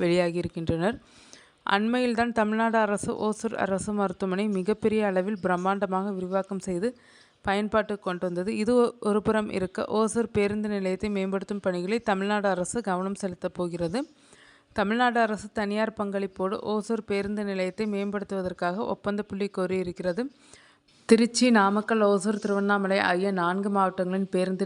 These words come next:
நிலையங்களை தனியார் பங்களிப்போடு இணைந்து மறுகட்டமைப்பு செய்யப்பட உள்ளது. இதற்கான கட்-, டெண்டர் தற்போது கோரப்பட்டுள்ளது. அந்த வகையில் புதிய பேருந்து நிலையம், டைட்டில் பூங்கா என ஓசூரின் அடையாளமே மாற இருக்கிறது. இது மட்டுமில்லாமல் வர்த்தக மையம், அறிவுசார்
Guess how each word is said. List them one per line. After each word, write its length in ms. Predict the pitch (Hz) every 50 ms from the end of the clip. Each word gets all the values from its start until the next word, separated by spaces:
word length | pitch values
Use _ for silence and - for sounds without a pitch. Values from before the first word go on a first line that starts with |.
| 185
நிலையங்களை 480 | 180 175 175 170 170 170 170 175 208 226
தனியார் 440 | 220 214 185 175 190 202 214 220 196 202
பங்களிப்போடு 480 | 190 180 175 175 170 170 - 175 170
இணைந்து 380 | 185 180 170 170 170 170 175 247
மறுகட்டமைப்பு 800 | 233 202 170 170 196 214 - 214 202 - 190 175 170 165 - -
செய்யப்பட 480 | 226 - - 226 196 185 - 190 170 175 170
உள்ளது. 240 | 160 165 160 156 247 277 - - - - - - - - - - - - - -
இதற்கான 680 | 214 269 277 269 269 - 254 233 220 214 226 240 240 - - -
கட்-, 240 | 202 202 - _ _ _
டெண்டர் 420 | - 214 214 220 220 254 247 233 226
தற்போது 360 | 220 202 196 - 202 202 220 214 -
கோரப்பட்டுள்ளது. 680 | 202 196 202 202 202 202 190 - 175 170 170 165 - 127 117 - 190
அந்த 160 | 190 202 226 240
வகையில் 380 | 220 220 202 202 220 214 220 -
புதிய 200 | 214 202 226 233 233
பேருந்து 400 | 233 220 208 202 208 208 196 196
நிலையம், 360 | 196 185 185 190 208 208 -
டைட்டில் 420 | 208 190 190 190 208 208 214 - -
பூங்கா 220 | 196 185 196 202 190 175
என 100 | 190 208 - - 208
ஓசூரின் 480 | 220 220 214 - 233 220 220 208 220 220 -
அடையாளமே 480 | 185 180 185 196 196 196 196 196 214 214 196 185
மாற 220 | 175 175 185 190
இருக்கிறது. 520 | 190 170 175 170 - 185 165 175 165 185 247 277 - - - - - - - - - - _ _ 202
இது 120 | 208 214 247
மட்டுமில்லாமல் 840 | 254 247 233 240 - 247 233 226 214 196 190 190 180 185 196 214 233 - 208
வர்த்தக 400 | 196 185 - - 226 214 208 220
மையம், 300 | 202 190 185 190 202 - - - -
அறிவுசார் 480 | 180 202 214 220 208 - 233 220 208